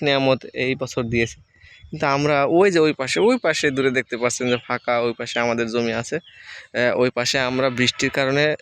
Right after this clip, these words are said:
ডুবে থাকার কারণে আমরা এই জমিগুলো ধান লাগাতে পারিনি। আমরা এখানে ধান লাগাই। তো আলহামদুলিল্লাহ, সকালবেলা দেখতে খুবই সুন্দর লাগছে। এই পরিবেশটাও খুব সুন্দর আছে। চারিপাশে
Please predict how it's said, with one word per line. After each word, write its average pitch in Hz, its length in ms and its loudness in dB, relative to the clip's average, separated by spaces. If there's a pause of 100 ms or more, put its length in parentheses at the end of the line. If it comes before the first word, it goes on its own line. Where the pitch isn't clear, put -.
(240)
ডুবে 127 220 4
থাকার 135 280 0
কারণে 156 320 0 (520)
আমরা 131 360 0 (220)
এই 131 220 2
জমিগুলো 127 440 2 (500)
ধান 131 180 -4
লাগাতে 123 320 -2
পারিনি। 113 280 -2
আমরা 120 220 2
এখানে 127 220 -2
ধান 117 260 0
লাগাই। 110 260 -2 (500)
তো - 100 -2
আলহামদুলিল্লাহ, 156 600 2
সকালবেলা 147 540 0
দেখতে 139 340 -2 (100)
খুবই 147 260 -2
সুন্দর 147 300 0
লাগছে। 143 340 0 (520)
এই 131 100 -4
পরিবেশটাও 143 560 2
খুব 151 160 -8
সুন্দর 147 360 0
আছে। 139 240 0
চারিপাশে 135 480 -2